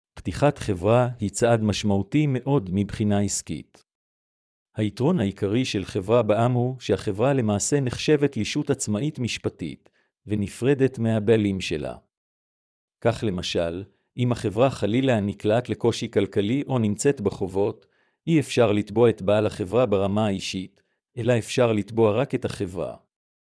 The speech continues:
לחברה בע"מ יש עוד יתרונות בהשוואה לעוסק מורשה, והם מתרכזים בעיקר בפו התדמיתי והשיווקי. השלב הראשון, רישום חברה. בשלב הראשון תצטרכו לבחור שם לחברה,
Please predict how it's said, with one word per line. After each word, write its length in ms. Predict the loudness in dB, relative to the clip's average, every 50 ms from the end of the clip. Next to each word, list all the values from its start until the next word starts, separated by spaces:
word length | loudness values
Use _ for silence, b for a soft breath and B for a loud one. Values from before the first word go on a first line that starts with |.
| _ _ _ _ _ _ _ _ -8
לחברה 480 | -8 -6 -4 -4 -2 2 4 4 4
בע"מ 400 | 4 4 2 2 2 2 2 2
יש 240 | 0 0 0 0 -2
עוד 160 | -2 -2 -2
יתרונות 500 | -4 -4 -4 -2 -2 -2 -2 -2 -2 -2
בהשוואה 520 | 0 -2 0 -2 -2 0 2 2 4 4 4
לעוסק 460 | 4 2 2 2 0 -2 -2 -2 -2
מורשה, 480 | -4 -4 -4 -4 -4 -4 -4 -4 -4 -6 -12 _ _ _ _ _ _ _ _
והם 220 | -4 -2 0 0 0
מתרכזים 600 | -2 0 2 0 0 0 -2 -2 -2 0 0 2
בעיקר 420 | 0 0 0 0 0 2 2 2
בפו 340 | 2 -2 -2 0 2 2 2
התדמיתי 560 | 2 0 -2 0 0 -2 -2 -2 -2 -4 -2 0
והשיווקי. 720 | 0 0 0 0 -4 -6 -6 -8 -10 -10 -10 -10 -10 -12 -16 _ _ _ _ _ _ _ _ _ _ _ _ _ _ _ _ _ _ _
השלב 480 | -8 -6 -2 0 0 2 2 2 4 2
הראשון, 560 | 2 0 0 -4 -4 -4 -4 -4 -6 -10 -14 -18 -20 _ _ _ _ _ -8
רישום 400 | -6 -4 -4 -2 0 0 0 0
חברה. 540 | 0 -2 -2 -2 0 0 0 -2 -2 -6 -8 -12 _ _ _ _ _ _ _ _ _ _ _ _ _ _ _ _ _ _ _ -6
בשלב 440 | -4 -4 -2 0 0 2 2 2 2
הראשון 420 | 0 0 -2 -2 0 0 0 0 -2
תצטרכו 520 | -4 -6 -8 -6 -2 -2 -2 -2 0 0 0
לבחור 440 | 0 0 -2 -2 2 2 2 2
שם 240 | 2 0 -2 -2 0
לחברה, 540 | -2 -4 -4 -4 -4 -2 0 0 0 -2 -4